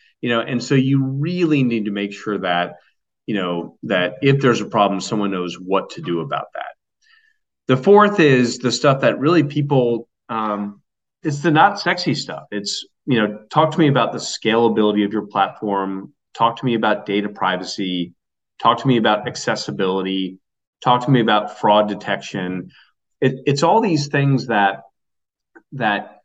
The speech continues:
you, you don't think about when you're going into a program, but especially with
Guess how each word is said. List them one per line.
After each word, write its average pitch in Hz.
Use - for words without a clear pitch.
you, 131
you 127
don't 175
think -
about 101
when 117
you're 101
going 104
into 98
a 104
program, 120
but 98
especially -
with 104